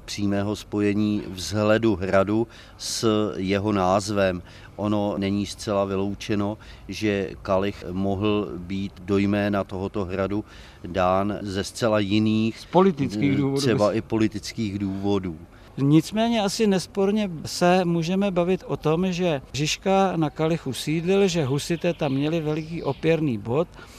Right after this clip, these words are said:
Speaker 2: a ve vašich publikacích se tedy psalo o tom, že Žižka ho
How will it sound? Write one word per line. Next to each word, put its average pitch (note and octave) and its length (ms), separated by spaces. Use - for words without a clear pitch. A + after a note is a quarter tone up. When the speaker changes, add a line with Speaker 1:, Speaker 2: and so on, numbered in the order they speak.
Speaker 2:
a B2+ 420
ve C3+ 160
vašich E3+ 340
publikacích E3+ 640
se F#3 140
tedy F#3 240
psalo F3+ 320
o - 120
tom, F3 300
že C3+ 280
Žižka B2 400
ho F3+ 160